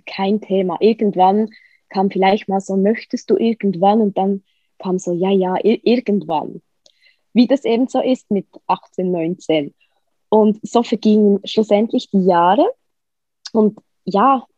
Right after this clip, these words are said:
auf einmal waren wir zehn Jahre zusammen und da kam so, ja, langsam bei meinem Mann, vor allem die Männer reden ja gerne auch ein bisschen und stacheln ein bisschen gerne.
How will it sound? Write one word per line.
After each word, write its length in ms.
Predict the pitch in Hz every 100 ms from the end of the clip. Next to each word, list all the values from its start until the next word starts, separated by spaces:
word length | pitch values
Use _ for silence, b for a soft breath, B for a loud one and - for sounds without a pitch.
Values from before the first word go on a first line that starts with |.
| -
auf 140 | 214 -
einmal 380 | 233 254 247 247
waren 220 | 202 190
wir 160 | 214 -
zehn 260 | 214 226
Jahre 260 | 208 202 247
zusammen 520 | - 202 - 202 247 240
und 220 | 208 214
da 60 |
kam 400 | 214 - 202 202
so, 340 | 196 202 202 208 b b b b _ -
ja, 220 | 202 214
langsam 480 | 190 208 208 214 208
bei 160 | 196
meinem 400 | 196 202 214 208
Mann, 360 | 190 196 226 226 _ -
vor 120 | 190
allem 200 | 196 214
die 100 | 208
Männer 360 | 190 190 240 247 - _ 196
reden 360 | 202 247 240
ja 120 | 220
gerne 440 | 214 190 208 247 214
auch 220 | 214 254 _ -
ein 160 | 220
bisschen 380 | 226 240 - 214
und 80 | 202
stacheln 520 | - - 220 - 247
ein 160 | 240 240
bisschen 480 | 254 - - 254
gerne. 400 | 233 214 226 247